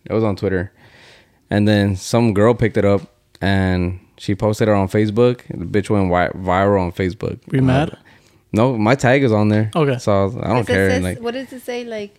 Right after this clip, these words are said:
Speaker 1: shot
Speaker 3: create
Speaker 1: and edited by Rolly Book. Dude, literally, I was like, I was driving from home from work and I was like, "Man, I'm gonna make," it was a time when I was making a bunch of little short videos on my
Speaker 3: Videos,
Speaker 1: phone.
Speaker 3: yeah.
Speaker 1: And, uh,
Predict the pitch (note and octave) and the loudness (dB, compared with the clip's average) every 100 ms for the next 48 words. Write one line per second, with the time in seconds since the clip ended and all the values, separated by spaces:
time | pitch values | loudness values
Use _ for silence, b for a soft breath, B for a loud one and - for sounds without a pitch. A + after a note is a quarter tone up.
0 | b b b - A2 G#2 A2 A#2+ A2+ G#2+ | b b b -10 0 2 4 4 2 2
1 | G#2 G#2 G#2 G2+ G2 G2 G2 G2 F#2 D#2+ | 2 2 2 2 2 2 2 0 -2 -2
2 | G#2 B2 G#2 A2 C3+ D#3+ E3+ E3 - - | 2 4 4 2 2 2 2 0 -2 -2
3 | A#2 B2+ A#2 G2+ E2 - - A2+ A#2 G#2 | 0 2 2 0 -6 -20 -6 0 0 2
4 | A2 B2 A#2+ A2 G2+ - A2 A2 A2 G2 | 2 2 2 0 -2 -4 -4 -4 -2 0
5 | G#2 G#2+ F#2 F2 D#2+ - G#2+ G2 G2+ F#2 | 0 0 -4 -6 -8 -10 -10 -6 -6 -8
6 | - B B B A#2 C#3+ C3 C3+ C#3 B2 | -12 B B B 2 4 2 2 2 2
7 | A#2 A#2+ A#2+ A#2+ G#2 G2+ A2 A2 A2 A2+ | 2 2 0 0 0 0 0 0 2 2
8 | G#2 A#2 A2+ G2+ G#2+ A2+ G#2 G2 G2 G#2 | 0 0 0 0 2 2 2 0 -2 -2
9 | G2+ F#2+ F#2 F#2+ B B B B B B | -2 -2 -6 -14 B B B B B B
10 | - G2+ F#2+ F#2 F2+ | -2 0 2 2 0